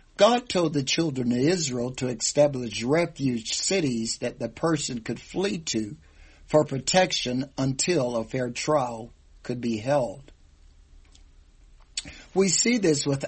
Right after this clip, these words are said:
Abner, who killed Joab's brother accidentally. Joab desired to get even with Abner. And so Abner came to the city of Hebron, which was a city of refuge where David was.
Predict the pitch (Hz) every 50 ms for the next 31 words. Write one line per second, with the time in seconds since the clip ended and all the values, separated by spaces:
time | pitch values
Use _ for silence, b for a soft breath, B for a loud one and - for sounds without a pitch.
0 | - - 151 156 170 185 202 165 139 123 110 104 107 113 131 143 131 131 - -
1 | 156 151 139 131 120 107 139 151 151 143 143 135 127 117 113 107 110 113 113 139
2 | 156 170 165 139 123 120 123 123 123 123 - - 139 127 123 131 151 156 - 117
3 | 139 131 117 110 104 - - _ _ _ _ _ - b b b b b b b
4 | b b b 127 110 - 135 170 190 202 170 131 123 120 123 135 139 120 123 120
5 | 104 135 139 139 135 131 127 131 120 120 139 139 139 - 156 180 196 185 180 160
6 | 139 120 120 113 - - - 123 117 117 110 113 110 107 101 - - - - _
7 | _ - _ _ _ b b b b b b b b b 165 160 - - - 175
8 | 165 - - 156 156 165 190 190 190 180 165 143 139 139 - 156 151 147 147 139
9 | - 156 147 131 131 127 - - 139 139 131 135 131 123 120 110 107 104 117 151
10 | 170 185 180 165 113 110 110 104 92 87 87 101 123 135 139 - _ b b b
11 | b b b b b - 165 185 170 - - 160 165 147 127 135 135 127 - -
12 | 151 135 120 120 117 123 123 117 113 117 143 160 175 170 165 - 117 113 113 113
13 | 117 - - 127 135 135 123 127 156 160 165 170 170 160 139 - - 113 113 113
14 | 107 95 - - - - - -